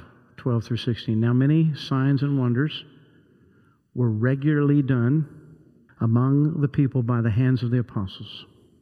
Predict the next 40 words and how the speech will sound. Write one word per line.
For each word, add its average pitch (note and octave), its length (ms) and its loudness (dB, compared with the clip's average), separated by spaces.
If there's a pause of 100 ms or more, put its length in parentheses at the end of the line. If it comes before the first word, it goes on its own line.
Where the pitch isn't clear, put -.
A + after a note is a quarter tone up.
(920)
And B2 160 4
they C3 100 4
were B2+ 220 0
all C3+ 180 -4
together C#3 480 0
in B2+ 260 0
Solomon's C3 480 0
portico. A2+ 600 0 (720)
None C#3 260 4
of E3+ 80 2
the E3+ 80 2
rest D#3 280 -2
dared C#3 220 0
to C3 80 0
join B2 240 0
them, B2 120 2
but A2+ 140 -2
the - 140 0
people B2+ 260 0
held B2+ 240 2
them B2+ 160 2
in A#2+ 80 2
high A#2+ 200 2
esteem. A2+ 420 -2
And A#2+ 220 0
more F3+ 500 2 (480)
than C#3 280 2
ever, A#2+ 480 0 (760)
believers C#3+ 520 2
were C3 140 -2
added C#3 480 0
to D3+ 100 -4
the C3 100 -2
Lord, A2+ 420 -2
multitudes A#2+ 800 -2
of A2+ 180 -6
both A#2 240 -2
men B2+ 260 2
and D3 160 2
women G#2+ 360 -2